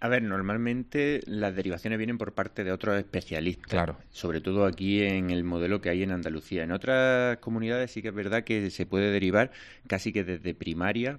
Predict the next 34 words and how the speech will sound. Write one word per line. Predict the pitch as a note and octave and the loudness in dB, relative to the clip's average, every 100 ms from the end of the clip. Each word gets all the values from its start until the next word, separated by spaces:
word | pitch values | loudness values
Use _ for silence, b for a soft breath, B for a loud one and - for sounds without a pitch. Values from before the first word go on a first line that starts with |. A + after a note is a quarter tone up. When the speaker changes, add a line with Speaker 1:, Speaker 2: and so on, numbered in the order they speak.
| - | -4
Speaker 1:
pueden | F#2+ F#2+ | -2 0
derivar | F#2 E2+ G2+ | -2 0 2
a | G#2 | 2
la | F2 E2+ | 2 0
unidad | E2 E2 F2 | -2 0 0
del | F#2+ | 2
dolor | F#2 G2+ - | 2 2 2
cuando | F#2+ E2+ E2+ B B B B | -2 2 0 B B B B
el | - F2+ | -4 -2
paciente | E2+ - F#2+ F2+ | -2 -2 -2 -2
tiene | G2 G2 | 0 0
una | G2 | 2
patología | G2+ - G2 G2 - B2 A2+ - | 2 2 2 2 0 -2 -2 -4
que | E2+ | -4
es | E2 | -2
dolorosa, | F#2 G2+ G#2+ B2 - - - _ | 2 4 4 2 -2 -8 -8 _
pero | G2 F#2+ | 0 2
no | G#2 | 0
ha | |
entrado | G2 F2 G2 G2 A2 | 0 0 0 2 2
en | G2+ F2 F2 | 2 2 0
unas | F#2 F2 E2+ | 0 0 0
indicaciones | E2+ E2+ E2+ E2 - E2+ D#2+ | 0 -2 -2 0 0 -4 -6
quirúrgicas. | - D2+ - - - - - - - B B B B B - | -8 -10 -8 -8 -8 -12 -20 -20 -20 B B B B B 2
Speaker 2:
Em, | B2 A#2+ A#2 A2+ A2+ A2+ A2 A2 G#2 - - - | 6 8 8 8 8 8 8 6 2 -4 -4 6
un | D3 | 8
paciente | E3 E3 B2 G2+ | 8 8 6 6
con | G#2 G2+ | 4 6
dolor | A2+ C3 | 8 8
crónico, | - F#2 F#2+ G2 | 6 4 4 2
¿qué | A#2+ | 4
tiene | C3+ C3 | 6 6
que | A2+ | 4
hacer? | - E2 | 0 -4